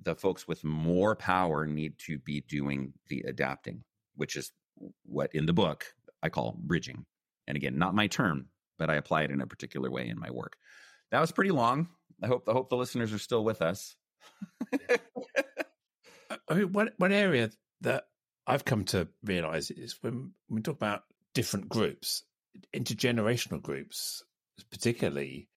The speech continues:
Speaker 2: it's incumbent on the older generation to bridge down
Speaker 1: Mm.
Speaker 2: because the younger generation won't bridge up. They may have an appreciation, but it's incumbent on us Gen Xers or,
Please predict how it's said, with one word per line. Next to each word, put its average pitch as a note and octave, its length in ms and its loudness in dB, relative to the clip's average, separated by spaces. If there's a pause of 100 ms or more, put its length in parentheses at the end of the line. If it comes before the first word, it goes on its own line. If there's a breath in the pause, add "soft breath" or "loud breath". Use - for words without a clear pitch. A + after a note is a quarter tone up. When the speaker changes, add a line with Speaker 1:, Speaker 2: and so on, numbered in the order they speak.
(160)
Speaker 2:
it's - 200 -8
incumbent D#3+ 760 0
on G#2+ 100 0
the A#2+ 140 2
older B2 300 2
generation D2+ 840 -4 (200)
to F2+ 80 -4
bridge G#2 500 -4
down D#2 440 0 (500)
Speaker 1:
Mm. C3 220 -2 (280)
Speaker 2:
because F#2+ 360 0
the - 80 0
younger A#2 280 2
generation E2+ 640 -4 (140)
won't G#2 360 0
bridge F2+ 300 -2
up. F2 220 -2
They F#2 120 2
may C3 140 2
have A#2 120 0
an A2 80 0
appreciation, F#2+ 880 -4 (240)
but A#2+ 100 -2
it's - 120 -6
incumbent B2 480 2
on F#2 280 2 (140)
us G#2+ 180 0
Gen F#2+ 240 2
Xers E2+ 540 0
or, D2 280 -4